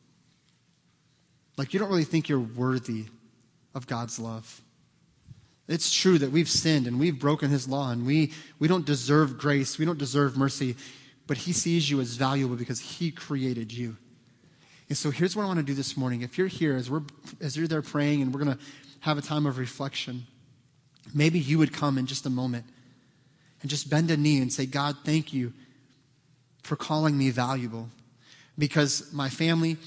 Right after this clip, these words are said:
doesn't see me as valuable. My friends don't think I'm valuable. I don't believe I'm worth anything. I think I'm, I feel like I'm nothing sometimes.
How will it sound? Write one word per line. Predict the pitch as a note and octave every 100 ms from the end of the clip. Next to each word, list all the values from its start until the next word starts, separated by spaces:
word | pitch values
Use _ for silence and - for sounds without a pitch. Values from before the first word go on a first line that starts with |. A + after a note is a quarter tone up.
| - - D3
doesn't | C#3+ C#3+ C3+
see | D#3 D3
me | C#3+
as | B2+
valuable. | C3+ C#3 C#3 C3 C3+ - -
My | B2 A#2+
friends | - D3 D3 D3 C#3 - - -
don't | C#3+ C#3
think | D3 C#3
I'm | C3+
valuable. | B2+ B2+ C3+ C3 C3 C3 - -
I | C#3 C#3+ D3 C3+
don't | C#3 B2
believe | C3+ B2+ C3+ B2+ A#2+ -
I'm | C3+ B2+ A#2+ - _
worth | B2+ B2 B2+ A#2+ - - _ _
anything. | C3 A#2+ A2+ A#2 B2+ - _ _ _ _ _ _ _ _
I |
think | - D3 C#3
I'm, | C3+ C3 - - _ _ _ _ _ _ _ _ _ _
I | -
feel | - D#3+
like | C#3+
I'm | B2 B2
nothing | D#3 D3 B2+
sometimes. | C3 A#2+ B2 A#2 A#2+ -